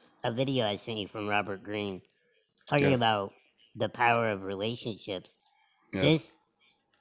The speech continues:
Speaker 1: is where my train of thought is going, is that when someone can talk about someone they hate, um, y-, you know, and I, I posted two things about this recently.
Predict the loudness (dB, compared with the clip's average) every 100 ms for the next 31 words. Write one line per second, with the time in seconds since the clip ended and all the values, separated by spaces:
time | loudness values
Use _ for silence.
0 | -4 -2 0 0 2 2 0 -2 -2 -2
1 | -2 0 0 -2 -8 -4 -2 -2 -4 -8
2 | -14 _ _ _ _ _ _ -4 -4 -2
3 | 0 2 0 -4 -10 -4 0 0 -2 -2
4 | -6 -10 _ _ _ _ _ _ _ _
5 | _ _ _ -4 2 4 4 0 0 0
6 | 0 0 2 0 -2 -6 -4 -2 -2 -4
7 | -6 -6 -8 -12 _ _ _ _ _ -20
8 | _ _ _ -20 _ _ _ _ _ _
9 | _ -4 -2 0 -2 -4 -8 _ _ _
10 | _ _ _ -20 -20 -20 -12 -2 0 0
11 | -2 -6 -14 -16 -6 -2 -2 0 0 0
12 | -2 -4 -8 -12 -8 -6 -6 -4 -6 -6
13 | -8 -10 -12 -14 -18